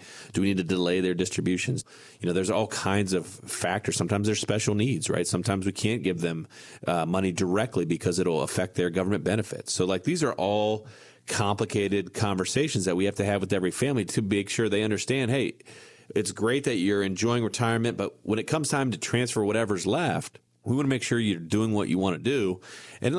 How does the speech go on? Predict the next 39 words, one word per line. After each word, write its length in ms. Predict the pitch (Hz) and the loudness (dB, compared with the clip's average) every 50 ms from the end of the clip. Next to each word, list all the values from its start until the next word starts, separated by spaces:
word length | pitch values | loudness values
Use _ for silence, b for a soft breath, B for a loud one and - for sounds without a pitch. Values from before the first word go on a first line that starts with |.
| 175 254 | 0 0
lot 80 | 262 320 | 0 0
of 60 | 302 | 0
times, 340 | - 269 226 208 156 120 110 | 0 0 0 0 -2 0 0
like 200 | 110 147 185 - - - | 0 -2 -2 -4 -6 -2
long-term 460 | - 98 135 170 175 - - 165 135 | 0 0 2 0 0 0 0 0 0
care, 280 | - - 170 208 208 165 | 0 0 0 0 2 2
Randy, 220 | 110 107 110 113 | 2 2 2 2
it's, 140 | 143 143 - | 0 -2 -2
it's 180 | - - - - | -2 -2 0 0
not 140 | 135 175 185 | 0 0 0
a 80 | 123 | 0
fun 260 | - - - 143 147 | 0 0 0 0 0
conversation, 640 | 120 - 131 135 127 117 - - 180 185 - - - 85 | 0 0 0 2 2 0 0 0 0 0 0 -2 0 0
right? 120 | 101 110 | 2 2
This 140 | 123 135 156 | 2 2 2
isn't 180 | 165 160 151 | 0 2 2
the 100 | 127 123 | 0 0
fun 380 | 101 - - - 101 110 120 113 | 0 0 0 2 2 2 2 0
<laughs> 0 | |
part 340 | - - - - 131 120 113 | -4 -6 -4 -2 0 2 2
of 80 | 117 | 2
the 80 | 107 92 | 0 2
meeting 360 | 95 110 156 190 156 80 80 | 2 2 2 2 0 0 0
where 120 | 87 92 92 | 2 2 2
you're 160 | 95 98 98 | 2 2 2
like, 240 | 98 90 87 90 - | 2 0 0 0 0
"Hey, 180 | 135 147 135 | 0 0 2
when 140 | 110 98 95 | 0 2 0
you're 100 | 110 135 | 0 0
not 200 | 143 135 120 92 | 0 0 0 0
here, 260 | 104 - 139 135 110 | 0 0 2 2 2
where 160 | 92 98 101 | 2 2 2
do 60 | 104 104 | 2 2
you 80 | 104 | 0
want 100 | 104 98 | 0 0
your 80 | 60 - | -2 -4
stuff 320 | - - 180 202 202 - | -2 -2 0 -2 0 -2
to 80 | - 90 | -4 -2
go?" 380 | 87 87 85 82 82 85 95 | 0 0 2 2 0 -2 -2